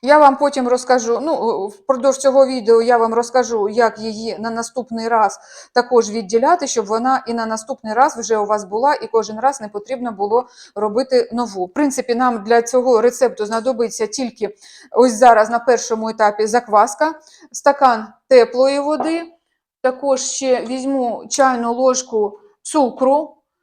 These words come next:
Сестра не додає цукор, і ось той знайомий, який займається хлібом, він також не додає, але мені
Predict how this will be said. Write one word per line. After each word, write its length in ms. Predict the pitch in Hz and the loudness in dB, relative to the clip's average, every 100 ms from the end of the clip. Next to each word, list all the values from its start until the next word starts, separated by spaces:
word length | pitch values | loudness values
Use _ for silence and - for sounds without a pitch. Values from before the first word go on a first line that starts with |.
| _ | _
Сестра 480 | 240 294 285 311 285 | -6 -4 0 6 6
не 160 | 262 262 | 4 0
додає 500 | 254 240 233 226 254 | 0 0 -2 -2 -4
цукор, 400 | - 320 330 320 | -4 -4 -2 -2
і 140 | 247 | -2
ось 120 | 247 254 | -2 0
той 220 | 262 254 | 0 0
знайомий, 520 | 247 247 247 240 226 | -2 0 0 0 -2
який 420 | 220 220 247 233 | -4 -4 -8 -6
займається 580 | 214 226 226 226 220 226 | 0 0 0 -2 -4 -8
хлібом, 380 | 226 233 220 220 | -8 -8 -8 -8
він 140 | 254 | -6
також 300 | 247 233 233 | -6 -4 -4
не 120 | 220 | -4
додає, 580 | 208 220 214 226 254 330 - | -8 -6 -4 -6 -4 -4 0
але 240 | 233 269 | 0 0
мені 400 | 254 254 311 330 | -2 -4 -6 -8